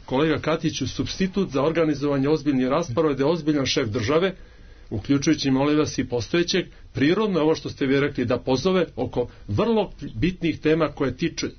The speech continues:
se tiču nacije, da čuje njihov stav, ali, molim vas, na bazi temeljne pripreme koje se rade bar tri, četiri meseca i ponuđenih materijala oko sučeljavanja argumentacije za ovako suptilne stvari, politika kursa, režim kursa, efekti, molim vas,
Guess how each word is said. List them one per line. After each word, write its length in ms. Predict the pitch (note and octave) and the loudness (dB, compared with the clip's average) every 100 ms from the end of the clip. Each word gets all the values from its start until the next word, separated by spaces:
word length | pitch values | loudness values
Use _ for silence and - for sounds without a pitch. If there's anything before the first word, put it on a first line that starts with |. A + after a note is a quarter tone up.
| - | -16
se 220 | - A#2 | -8 -6
tiču 300 | G2+ - A#2+ | -2 0 0
nacije, 460 | G#2+ B2+ - G#3 G#3 - - | 0 0 -2 -6 -6 -14 -8
da 200 | A2+ B2 | -2 -2
čuje 200 | - G#3 | 2 0
njihov 260 | E3+ F#3 E3 | 2 0 -2
stav, 240 | D3 F3+ - | 0 -2 0
ali, 200 | B2+ B2+ | -2 0
molim 240 | E3 F#3+ | 0 2
vas, 180 | - - | 0 0
na 100 | B2+ | -2
bazi 320 | D#3+ C#3+ C3+ - | -2 -2 -4 0
temeljne 500 | G3 G#3 G3+ D#3+ B2 | 2 4 2 0 -2
pripreme 500 | - F3 E3+ D#3 D3+ | -4 -2 0 0 0
koje 160 | C#3 | -2
se 160 | - C#3+ | -2 0
rade 240 | D#3+ C3+ | 0 0
bar 180 | B2 D3+ | -2 -4
tri, 240 | - D3 C#3+ | 0 -2 0
četiri 340 | C#3 C#3 A#2 | -4 -2 -2
meseca 480 | B2+ C3 F3+ - G#3+ - - - | -2 -2 -6 -4 -6 -6 -14 -2
i 160 | B2 | -2
ponuđenih 640 | - G3+ A#3+ - F#3 D#3+ - | 2 2 2 2 2 0 0
materijala 680 | C3+ B2+ B2+ B2+ D3+ F#3+ - | -2 0 0 2 2 0 -4
oko 240 | - - G2+ | -8 -8 -10
sučeljavanja 720 | - G#2 A#2+ C3 D#3+ E3 D3+ | -10 -4 -2 0 0 0 -2
argumentacije 720 | A#2+ A#2 A#2+ A#2 - D3+ - C3 | -4 -6 -4 -6 -2 -4 -2 -2
za 140 | B2+ | 0
ovako 300 | C3 D3+ C3+ | 0 0 -4
suptilne 440 | B2+ E3 E3 C3 B2 | -2 -2 0 -2 -2
stvari, 360 | - C#3 B2+ - - - | -2 -2 -2 -10 -16 -6
politika 520 | C#3+ D#3 D#3 D3+ C#3+ | 0 0 -2 -2 -2
kursa, 360 | C#3 C3+ - C3 | -2 -4 0 0
režim 300 | C#3+ C3+ B2+ | 2 0 -2
kursa, 460 | C#3+ C3 - C3+ - - - - | -2 -4 -2 -4 -4 -16 -12 -2
efekti, 400 | D#3+ D#3+ D3+ C#3+ | 0 0 -2 0
molim 240 | C#3+ D3+ | 2 2
vas, 240 | C#3+ C#3 | 0 -4